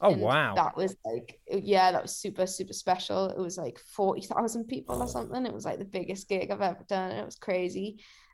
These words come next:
Speaker 2: And my guitar, like,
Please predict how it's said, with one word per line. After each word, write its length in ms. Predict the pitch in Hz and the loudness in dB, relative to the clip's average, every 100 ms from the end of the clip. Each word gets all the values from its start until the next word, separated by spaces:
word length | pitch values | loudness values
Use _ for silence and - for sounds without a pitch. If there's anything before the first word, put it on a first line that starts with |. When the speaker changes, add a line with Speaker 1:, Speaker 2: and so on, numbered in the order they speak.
| - | 0
Speaker 2:
And 480 | 202 196 180 170 190 | 4 4 4 -2 -2
my 600 | 190 175 175 175 175 - - | 0 2 0 -2 -4 -10 -12
guitar, 720 | - 196 - 196 202 202 226 | -16 -16 -2 4 6 6 4
like, 200 | - 165 | 0 -4